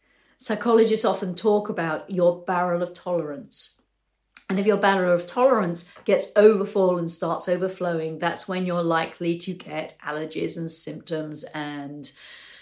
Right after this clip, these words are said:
lack of energy and those kind of things happen-, happening. Here we could talk about your barrel of confidence as much as your barrel of tolerance. So do these rides stack up? Do they fill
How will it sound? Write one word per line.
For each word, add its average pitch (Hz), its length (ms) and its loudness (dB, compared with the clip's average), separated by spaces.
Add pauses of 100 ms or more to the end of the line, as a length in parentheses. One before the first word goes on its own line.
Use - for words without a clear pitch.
(160)
lack 175 280 -2
of 180 80 0
energy 156 540 -2
and 156 180 -8
those 165 220 0
kind 165 220 -4
of 160 80 -4
things 151 320 -6
happen-, 147 420 -12 (140)
happening. 147 520 -10 (920)
Here 240 260 10
we 220 100 6
could - 180 -2
talk 196 200 2
about 175 300 -2
your 156 200 -2
barrel 170 380 0
of 156 100 -6
confidence - 840 -6 (160)
as 170 80 -2
much 175 300 -4
as 165 100 -4
your 151 180 -2
barrel 143 500 -8 (100)
of - 120 -12
tolerance. - 840 -6 (840)
So 269 220 2
do 320 220 6
these 370 300 4
rides 233 320 2
stack - 500 0
up? - 280 -6 (420)
Do 277 180 4
they 277 220 4
fill 185 640 4